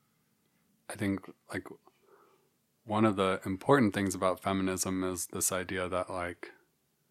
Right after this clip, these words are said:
feminism is for everybody, and feminism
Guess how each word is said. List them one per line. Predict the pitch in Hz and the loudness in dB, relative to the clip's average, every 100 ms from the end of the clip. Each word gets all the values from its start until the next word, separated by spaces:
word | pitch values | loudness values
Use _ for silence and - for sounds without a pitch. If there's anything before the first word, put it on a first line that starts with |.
| _ _ | _ _
feminism | - 101 101 95 92 92 90 92 _ 95 | -4 0 0 0 -2 -4 -4 -8 _ -6
is | 92 | -4
for | - | 2
everybody, | 98 127 104 87 85 90 120 - _ _ _ _ _ _ _ _ _ _ _ _ _ _ _ _ - - | 6 8 6 4 0 -4 -6 -10 _ _ _ _ _ _ _ _ _ _ _ _ _ _ _ _ -16 -4
and | 92 90 90 90 - - _ _ _ _ _ _ _ _ _ _ _ | -2 -2 -4 -6 -12 -18 _ _ _ _ _ _ _ _ _ _ _
feminism | - - 101 98 95 95 92 92 | -8 -2 2 2 2 -2 -2 -6